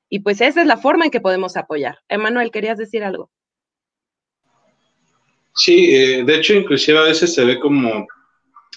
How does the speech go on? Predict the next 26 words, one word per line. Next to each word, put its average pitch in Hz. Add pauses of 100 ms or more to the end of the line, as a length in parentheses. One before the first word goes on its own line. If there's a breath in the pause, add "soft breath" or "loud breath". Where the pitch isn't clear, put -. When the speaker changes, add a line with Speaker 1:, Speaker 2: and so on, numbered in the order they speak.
(140)
Speaker 2:
todavía 156
esta, 160
esta, 135 (600)
eh, 113
como 123
si 120
fuera 175
una 190
necesidad 139
de 156
apropiarse 139
del, 117
de, 104 (360)
de 120
un 139
movimiento, 131
¿no? 107
Como, 107
como, 104 (400)
como 113
hombre, 120 (200)
que 117
en 120
tener 139
que 170
pertenecer 131